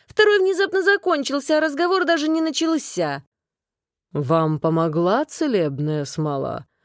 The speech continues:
«Ой, нет, очень помогла. Я принимаю ее внутрь для вообще и снаружи для крыла. Внутрь подходит больше. Можно будет попросить еще скляночку». «Само собой.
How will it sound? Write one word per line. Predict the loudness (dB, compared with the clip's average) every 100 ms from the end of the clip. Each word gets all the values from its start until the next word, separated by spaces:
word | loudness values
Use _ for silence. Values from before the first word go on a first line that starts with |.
| _ _ _ _
«Ой, | 0 2 4 2 2
нет, | 0 0 0 0 -2 0
очень | 2 4 2 0 -6
помогла. | -4 -2 -2 -2 -2 -2 -6 _
Я | 2 2 4
принимаю | 2 2 2 2 0
ее | 0 0
внутрь | 2 2 2 0 0
для | 2 2
вообще | 2 0 0 2 2
и | 0 -4
снаружи | 0 0 2 0 0
для | -2
крыла. | 0 0 0 0 -4 _ -8
Внутрь | 0 2 4 4 2 0 0
подходит | 0 0 0 0 -4
больше. | -4 -4 -4 -6 -8 -10 _
Можно | 2 4 4
будет | 2 0 -2
попросить | -2 -2 0 -4 -2
еще | 0 0 0 -6 -2 -2 -4
скляночку». | -6 -4 -2 -2 -6 -12 -10 -8 -8 -10 _ _ _ _ _ _ _ _
«Само | -14 -2 -2 0 0 -2
собой. | -4 -4 -4 -8 -10 -16